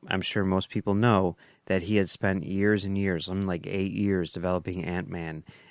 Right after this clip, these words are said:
And, like, a month before they were gonna start shooting, maybe less than that, he left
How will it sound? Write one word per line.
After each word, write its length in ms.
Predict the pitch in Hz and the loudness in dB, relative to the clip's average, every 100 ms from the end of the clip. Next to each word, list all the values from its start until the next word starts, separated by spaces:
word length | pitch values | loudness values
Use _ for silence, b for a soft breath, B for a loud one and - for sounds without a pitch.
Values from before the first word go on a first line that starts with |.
| B | B
And, 340 | 95 95 87 - | -4 -2 -4 -2
like, 340 | 95 87 - - | -2 -2 -4 -4
a 80 | 95 | -2
month 460 | 92 92 98 - | 0 2 2 0
before 360 | 101 90 101 92 | -4 -2 0 0
they 100 | 87 | 0
were 120 | 85 | -2
gonna 180 | 85 85 | -4 -6
start 280 | - 87 80 | -4 -4 -6
shooting, 540 | - 95 80 73 76 _ _ - | -4 -4 -4 -8 -14 _ _ -4
maybe 240 | 90 90 | 0 0
less 220 | 87 87 | -2 -6
than 200 | - 78 | -8 -10
that, 220 | 78 78 - b b b b _ | -6 -8 -8 b b b b _
he 260 | - - 95 | -12 -2 0
left 460 | 90 87 87 - | 2 2 0 -10